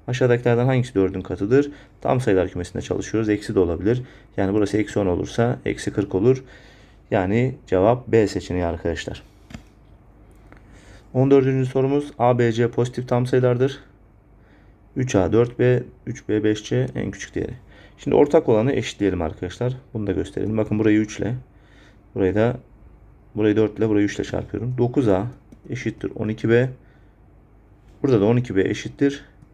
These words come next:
yirmi C oldu. Şimdi dokuz, on iki, yirmi ok ekleri arkadaşlar. Bakın bunu bu, bu şekil bulabilirsiniz. İkiye böldüm dokuz, altı,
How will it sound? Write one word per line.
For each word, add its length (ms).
yirmi 280
C 160
oldu. 240
Şimdi 240
dokuz, 400
on 140
iki, 380
yirmi 560
ok 200
ekleri 300
arkadaşlar. 600
Bakın 280
bunu 160
bu, 160
bu 100
şekil 260
bulabilirsiniz. 640
İkiye 300
böldüm 300
dokuz, 400
altı, 440